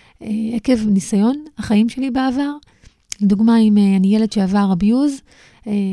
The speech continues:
איזושהי התעללות במשפחה, על ידי ההורים למשל, אז אני אגיע למסקנה, בין אם היא מודעת ובין אם לא, שאחרים הם מסוכנים,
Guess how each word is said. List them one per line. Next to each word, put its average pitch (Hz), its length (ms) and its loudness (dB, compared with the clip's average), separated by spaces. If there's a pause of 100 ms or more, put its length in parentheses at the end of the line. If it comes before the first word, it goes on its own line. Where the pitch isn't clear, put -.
(120)
איזושהי 202 300 -4
התעללות 202 440 -2
במשפחה, 240 760 -4
על 202 80 2
ידי 196 160 2
ההורים 196 380 -2
למשל, 285 360 -8 (560)
אז 226 120 -4
אני 311 160 -6
אגיע 294 200 -4
למסקנה, 240 500 -2
בין 226 160 0
אם 240 60 2
היא 208 100 4
מודעת 196 440 0
ובין 196 220 0
אם 196 140 2
לא, 330 140 -4 (400)
שאחרים 247 520 -4
הם 226 80 0
מסוכנים, 262 600 -4